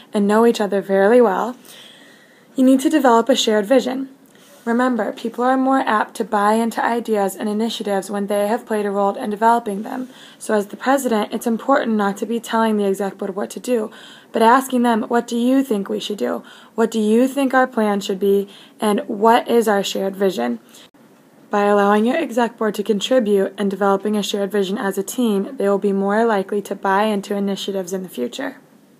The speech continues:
Don't forget to set ground rules. What example would you like the executive board to set for the general members? What behaviors would you like to convey to the organization as acceptable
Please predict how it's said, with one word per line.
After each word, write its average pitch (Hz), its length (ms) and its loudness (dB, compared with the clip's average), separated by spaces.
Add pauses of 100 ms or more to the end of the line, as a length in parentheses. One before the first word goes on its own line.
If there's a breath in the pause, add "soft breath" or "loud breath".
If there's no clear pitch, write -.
(1160 soft breath)
Don't 226 260 0
forget 254 340 2
to 254 120 0
set 214 380 -2
ground 202 340 0
rules. 180 320 -4
What 226 300 0
example 214 600 0
would 202 200 -2
you 220 140 6
like 254 240 2
the 220 80 4
executive 202 580 -2
board 202 240 -4
to 233 140 -4
set - 480 -4
for - 100 -20
the 214 120 0
general 202 360 0
members? 254 460 0 (840 loud breath)
What 247 220 0
behaviors 220 600 4
would 202 160 -2
you 202 80 2
like 190 240 0
to 220 100 -6
convey 208 380 0
to 196 120 -8
the 208 160 0
organization 196 800 -2
as 190 200 -6
acceptable 214 720 -2